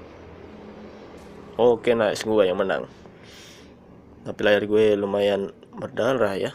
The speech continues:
Screen gua lumayan berdarah. Tapi nggak apa-apa lah.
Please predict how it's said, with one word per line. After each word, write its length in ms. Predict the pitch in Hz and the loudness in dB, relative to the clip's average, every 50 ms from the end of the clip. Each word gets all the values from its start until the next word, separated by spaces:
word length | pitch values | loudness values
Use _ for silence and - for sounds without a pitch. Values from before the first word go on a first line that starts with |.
| - - - - - - - | -12 -20 -20 -20 -20 -14 -12
Screen 320 | - - - 104 101 104 | -8 -4 -2 -2 -2 -2
gua 180 | - 107 107 117 | -2 -2 -2 -2
lumayan 300 | 110 104 101 98 98 101 | -2 -2 -2 -2 -2 -4
berdarah. 480 | 98 104 - 110 113 123 107 98 - - - - - - - - - - - | -4 -2 0 2 4 4 2 2 -2 -8 -14 -14 -12 -12 -14 -16 -8 -2 2
Tapi 80 | 123 135 143 | 2 6 8
nggak 120 | 131 117 | 8 8
apa-apa 200 | 123 127 123 131 | 8 6 6 4
lah. 220 | 120 101 78 82 | 4 4 2 0